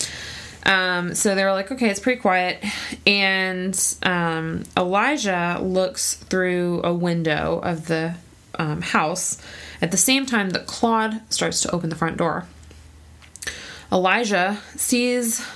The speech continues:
um, bodies everywhere. And at the same time, um, Claude's opening the door, and the door gets caught on Fanny's foot.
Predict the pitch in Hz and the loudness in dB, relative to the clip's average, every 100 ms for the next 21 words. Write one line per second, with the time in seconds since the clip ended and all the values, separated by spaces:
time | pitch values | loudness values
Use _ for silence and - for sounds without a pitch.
0 | - - - - 190 180 180 190 - - | -16 -20 -6 -2 0 0 -2 -6 -14 -18
1 | - - 170 170 175 220 - 175 165 151 | -14 -4 0 0 0 0 0 0 0 0
2 | 185 - - - - - - - - 185 | -2 -8 -20 -20 -18 -18 -20 -6 0 0
3 | 180 180 - 226 226 - 196 185 180 185 | 0 -2 2 2 2 0 2 2 0 -2
4 | 196 - - 185 170 165 165 - - 180 | -8 -10 -2 0 0 0 -4 -8 0 0
5 | 180 - 175 175 170 165 160 165 170 170 | 2 -2 -2 0 0 0 0 0 -2 0
6 | 165 156 - - - - - - 180 175 | -2 -2 -8 -4 -2 -2 -6 -6 -4 -2
7 | 175 156 151 156 - - - - | -2 0 -2 -4 -4 -8 -6 -10